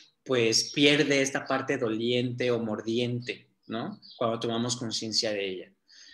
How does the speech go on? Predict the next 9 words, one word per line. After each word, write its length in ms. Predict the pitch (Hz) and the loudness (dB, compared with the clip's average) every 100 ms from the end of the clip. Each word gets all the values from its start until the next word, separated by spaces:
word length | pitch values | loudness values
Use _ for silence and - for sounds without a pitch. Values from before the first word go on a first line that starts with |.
| - | 2
La 200 | 127 123 | 4 6
desdicha 460 | 127 123 151 151 | 6 4 4 4
es 140 | 170 - | 4 4
poderosa 760 | 180 165 123 123 135 - 160 - | 2 4 4 4 2 2 0 -2
y 140 | 123 123 | 0 2
hace 240 | 127 147 | 2 0
estragos 800 | 139 - 131 151 202 - - - _ _ _ _ _ _ - - - _ _ - | -2 0 2 2 0 -2 -6 -8 _ _ _ _ _ _ -20 -20 -20 _ _ -4
si 200 | - 131 | 0 2
somos, 800 | - 135 151 156 151 - - | 2 2 2 2 0 -2 -8